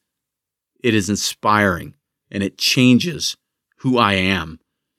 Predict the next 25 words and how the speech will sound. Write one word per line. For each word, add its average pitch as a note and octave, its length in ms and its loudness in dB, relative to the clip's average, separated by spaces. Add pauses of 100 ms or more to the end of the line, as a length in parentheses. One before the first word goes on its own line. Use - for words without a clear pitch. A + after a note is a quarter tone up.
(760)
in G2+ 140 -8
some A#2 260 4
way. F2+ 340 -4 (480)
Oftentimes C3+ 560 -4
small F#2+ 360 0
ways, D#2+ 240 -6
but - 160 -18
sometimes D3+ 440 -6
very, A2+ 340 2
very F#2+ 300 0
profound F2+ 640 -8
ways. D#2 340 -12 (280)
So - 340 -4
go C#3 440 4 (180)
and G#2+ 300 0
do. G2 400 -2 (400)
Try C3 340 2
new C#3 180 6
things. G2+ 520 -2 (340)
Do C3+ 200 6
things C#3 280 2
that A#2+ 60 0
make A2 260 0
you A2+ 100 0
uncomfortable. F#2+ 640 -6